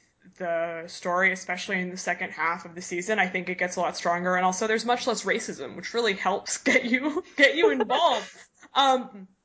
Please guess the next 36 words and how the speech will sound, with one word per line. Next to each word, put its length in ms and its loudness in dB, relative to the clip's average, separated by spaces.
but, 220 6
uh, 360 -2
it 100 2
also 220 -2
just 140 -12
kind 200 0
of, 80 -10
the 60 -14
plot 360 -8
consolidates. 720 -8
I 100 -4
think 360 -4
a, 180 -8
second 380 -2
seasons 760 -8
of 340 -4
comedy 400 0
shows, 840 -2
I 100 -2
think 300 -8
often, 840 -2
and 200 0
this 140 -8
is 80 -8
probably 260 0
true 160 -2
with 100 -6
dramas 400 -4
too, 120 -2
but 100 2
I 60 0
was 100 -10
thinking 300 -4
about 180 -2
comedies 420 -4
and 300 -10